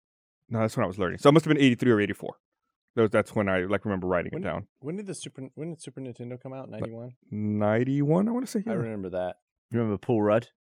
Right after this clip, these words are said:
Speaker 3: in the commercial?
Speaker 2: No, I don't. But I remember
Speaker 1: Ninety.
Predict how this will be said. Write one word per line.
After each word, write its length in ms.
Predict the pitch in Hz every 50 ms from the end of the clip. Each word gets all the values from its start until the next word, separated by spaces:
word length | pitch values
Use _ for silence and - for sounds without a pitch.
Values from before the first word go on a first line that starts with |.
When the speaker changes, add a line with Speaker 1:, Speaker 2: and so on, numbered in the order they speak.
| _ -
Speaker 3:
in 60 | 98
the 80 | 101 -
commercial? 480 | - 98 92 92 101 - - 113 117 _ _ _ - _ _ _ _ _ _ _ _ _ _ _ -
Speaker 2:
No, 280 | 95 98 104 98 90 85
I 80 | 95
don't. 300 | 87 107 101 95 82 - _ _ _ _ _ _ _ _ _ _ _ _ -
But 80 | 113 101
I 60 | 101
remember 460 | 104 101 104 107 107 101 101 101 98
Speaker 1:
Ninety. 360 | 101 110 110 104 98 95 -